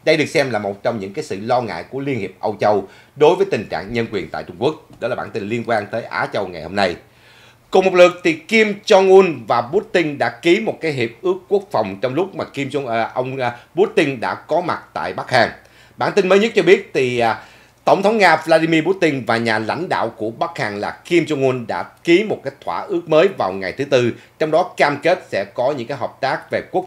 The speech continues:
phòng giữa hai quốc gia nếu bị tấn công. Thỏa thuận này là một trong những kết quả hội nghị thượng đỉnh diễn ra tại Bình Nhưỡng trong chuyến viếng thăm rất hiếm hoi của ông Putin tới quốc gia đang có vũ khí nguyên tử,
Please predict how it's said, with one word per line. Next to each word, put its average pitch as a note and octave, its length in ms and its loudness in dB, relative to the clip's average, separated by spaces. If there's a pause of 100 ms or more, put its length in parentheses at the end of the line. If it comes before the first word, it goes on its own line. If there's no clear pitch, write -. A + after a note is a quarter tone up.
phòng F#2 240 -4
giữa F2+ 120 -8
hai B2+ 200 -2
quốc C3+ 140 -16
gia G#2 340 0
nếu D#3 320 4
bị F#2 100 -4
tấn D3 180 -6
công. A#2+ 300 4 (340)
Thỏa A#2 120 0
thuận D3 180 0
này A2+ 220 4 (240)
là A2+ 200 -2
một A2+ 240 -4
trong C3 120 -2
những A2+ 120 -4 (140)
kết G3+ 200 4
quả A2 140 -2
hội A2 220 -4
nghị G2 140 -6
thượng G#2 120 -8
đỉnh A2 220 -10
diễn A2+ 280 -6
ra A#2+ 140 0
tại - 280 -8
Bình F#2+ 180 -8
Nhưỡng F#2 340 -8
trong D#3 280 0
chuyến F3+ 260 -2
viếng E3+ 200 -4
thăm B2+ 300 -6
rất G3+ 240 0
hiếm G3+ 260 0
hoi B2+ 180 -4
của - 120 -8
ông A#2+ 120 -8
Putin C3 400 -2 (320)
tới E3+ 180 8
quốc G3+ 160 -4
gia A#2+ 240 0
đang C3 340 -4 (100)
có C3+ 140 -2
vũ A2 260 -10
khí D3 120 -6
nguyên C3+ 160 -4
tử, G2 220 -4